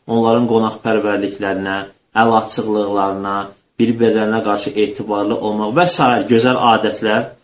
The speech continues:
gözəl əxlaqlar, gözəl əxlaqlara dəlalət edir, hansı ki, bu kimi adət-ənənələr, bunların hamısını əldən almaq istəyirlər tədricən.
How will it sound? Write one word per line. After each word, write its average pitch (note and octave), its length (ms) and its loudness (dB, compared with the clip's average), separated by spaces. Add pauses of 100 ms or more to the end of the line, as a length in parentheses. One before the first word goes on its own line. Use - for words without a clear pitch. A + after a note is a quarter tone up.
(380)
gözəl A#2 460 0
əxlaqlar, G#2+ 520 0
gözəl A#2 280 2
əxlaqlara G#2+ 560 -2
dəlalət G#2 460 0
edir, G2+ 160 -2
hansı G2+ 220 -6
ki, G2+ 60 -4
bu G#2 60 -4
kimi G#2 240 -8
adət-ənənələr, G2 880 -4 (380)
bunların B2 340 2
hamısını A2+ 320 -2
əldən G#2 380 -2
almaq G2 260 -6
istəyirlər F#2+ 460 -4
tədricən. F2+ 580 -4